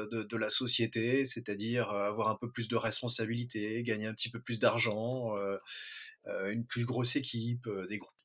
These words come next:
plus gros clients, des plus gros contrats, et cetera. Donc c'est ce que j'ai essayé de faire tant bien que mal pendant toutes ces années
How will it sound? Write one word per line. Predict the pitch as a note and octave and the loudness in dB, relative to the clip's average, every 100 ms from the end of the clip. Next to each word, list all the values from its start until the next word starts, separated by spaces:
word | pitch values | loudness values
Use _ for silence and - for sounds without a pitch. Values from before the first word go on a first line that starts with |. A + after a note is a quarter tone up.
| - | -10
plus | A2+ | -6
gros | G2+ | -4
clients, | G2+ A#2+ G#2+ - E2 | -4 -4 -2 -2 -4
des | - | -6
plus | - - | -10 -10
gros | - | -8
contrats, | - A2+ - F2 | -6 -6 -2 0
et | G2 | 0
cetera. | - B2 G#2 D2+ - | -4 -4 -2 -2 -4
Donc | - | -6
c'est | - G2 | -6 -4
ce | |
que | - | -2
j'ai | G#2+ G#2 | -2 0
essayé | F#2 A2 | 0 -2
de | F#2+ | -2
faire | A#2+ A2+ G2+ - - - - - | 2 2 2 -4 -14 -18 -18 -2
tant | - B2+ | 4 6
bien | A#2+ A#2+ | 8 6
que | B2 | 6
mal | A#2+ B2 G2 F2+ | 8 8 6 2
pendant | A#2 A#2 | 2 2
toutes | A2+ C3+ | 0 0
ces | - C3 | 4 6
années | A2+ A#2 C3+ C3 A2+ | 6 6 4 4 4